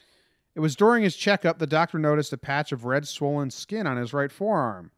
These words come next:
The man then admitted that he had been injecting himself with his own semen, semen using a hypodermic needle he bought online. The semen had entered his blood vessels and leaked into the soft tissue of his arm. The swollen area eventually grew and hardened.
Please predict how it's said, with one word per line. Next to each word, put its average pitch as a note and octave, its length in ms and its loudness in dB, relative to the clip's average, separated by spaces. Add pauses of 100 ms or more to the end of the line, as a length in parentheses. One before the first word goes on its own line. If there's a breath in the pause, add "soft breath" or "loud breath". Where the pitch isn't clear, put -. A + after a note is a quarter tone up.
(160)
The C3+ 80 -10
man C#3 440 0
then C3+ 140 0
admitted C#3 460 -2
that C3 140 -4
he C3+ 80 -4
had C#3 160 -4
been C#3+ 100 -4
injecting D3 460 -4
himself C#3+ 340 -4
with D3+ 120 -2
his C#3 100 -6
own D3 140 -2
semen, B2 760 -6
semen E3+ 420 -4
using A#2+ 320 -6
a A#2+ 40 -10
hypodermic C#3 540 -6
needle D#3 300 -4
he A#2 80 -6
bought B2 220 -2
online. C3+ 400 -4 (1300)
The B2 80 -18
semen E3 260 -2
had D3 100 0
entered D#3 280 -2
his C#3 100 -4
blood D3 260 -2
vessels C#3+ 380 -4
and C3+ 100 -4
leaked D3 220 -4
into C#3 180 -6
the C3 80 -16
soft C#3 320 -6
tissue D#3 260 -8
of C3 40 -8
his B2+ 120 -8
arm. D#3 240 -4
The G2+ 60 -12
swollen D#3 520 -2
area A2+ 240 -4
eventually B2+ 380 -8
grew B2+ 300 -4
and A#2+ 120 -8
hardened. E3 560 -4